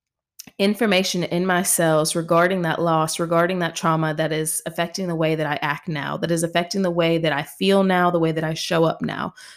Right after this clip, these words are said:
So that is experiencing, like, so much grief, anxiety when leaving Austin for two days. That is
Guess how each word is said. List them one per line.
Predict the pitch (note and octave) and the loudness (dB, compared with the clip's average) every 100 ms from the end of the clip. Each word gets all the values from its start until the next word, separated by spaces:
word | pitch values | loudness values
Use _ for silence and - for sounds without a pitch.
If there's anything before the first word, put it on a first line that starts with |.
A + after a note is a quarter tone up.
| _ | _
So | - F3 | -4 0
that | E3+ E3 | 2 4
is | E3+ E3 E3 E3 - | 4 4 2 0 -6
experiencing, | F3 - - E3+ E3 D#3+ - E3 D#3+ E3 | -6 -6 -4 -4 -4 -6 -6 -4 -2 -2
like, | D3+ D3 - | -2 -4 -4
so | - F3+ | -2 0
much | E3+ E3 E3 - | 0 -2 -4 -4
grief, | E3+ E3 E3 | 0 0 0
anxiety | E3 D#3+ D#3+ D#3+ E3 D#3+ D#3+ | -2 -2 0 2 2 0 -2
when | D#3 D#3+ | 0 -2
leaving | D#3+ D#3 D#3 | 0 0 2
Austin | D#3 D#3 - E3 | 2 2 0 -2
for | E3 | -2
two | - D#3+ | 0 2
days. | D#3+ E3 E3 E3 | 2 2 0 0
That | D#3+ D#3+ | 0 0
is | - D#3+ D#3+ D#3 | 2 2 2 -2